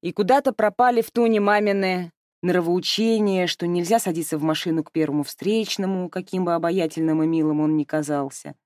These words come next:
Ноги сами пошли следом к новому, недешёвому автомобилю, припаркованному невдалеке.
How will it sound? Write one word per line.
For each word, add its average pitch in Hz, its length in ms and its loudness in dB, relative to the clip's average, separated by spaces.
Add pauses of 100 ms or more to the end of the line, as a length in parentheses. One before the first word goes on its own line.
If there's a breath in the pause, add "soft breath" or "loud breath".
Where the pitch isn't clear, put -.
(540)
Ноги 262 420 4
сами 277 380 2
пошли 170 300 -2
следом 151 420 0
к - 100 -10
новому, 185 540 0 (240)
недешёвому 170 760 0
автомобилю, 165 680 0
припаркованному 151 840 0
невдалеке. 143 720 -2